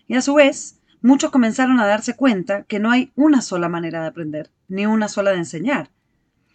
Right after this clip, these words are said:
También nos dimos cuenta de que la historia varía dependiendo desde dónde la miremos. Pero con este mare magnum de teorías, construcciones y deconstrucciones, los docentes nos quedamos haciendo lo mismo,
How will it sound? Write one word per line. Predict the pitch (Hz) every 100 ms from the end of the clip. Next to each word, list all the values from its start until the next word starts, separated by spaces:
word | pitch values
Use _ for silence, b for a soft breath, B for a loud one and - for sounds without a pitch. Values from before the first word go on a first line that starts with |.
| b
También | - 180 214 247
nos |
dimos | 262 262 262
cuenta | 285 240 220 247
de | 202
que |
la | 185
historia | 175 - 240 247 269
varía | 190 180 262 277 175 170
dependiendo | 175 175 175 202 220 220
desde | 190 175 147 170 175
dónde | 196 214 262
la | 202
miremos. | 165 233 208 - - - _ _ _ _ _ _ -
Pero | 208
con | 254 349
este | - 320
mare | 214 196
magnum | 185 214 262 285 277 262 170
de | 175
teorías, | 190 175 208 233 240 - b b _
construcciones | 196 - 190 - 226 214 240
y | 220
deconstrucciones, | 185 185 - 170 - 175 156 160 196 b b b _ -
los | 220
docentes | 233 269 349 359 302
nos | 233
quedamos | - 202 233 277
haciendo | 202 - 240 269 277 302 -
lo | 180 180 180
mismo, | 170 190 330 330 170 151 143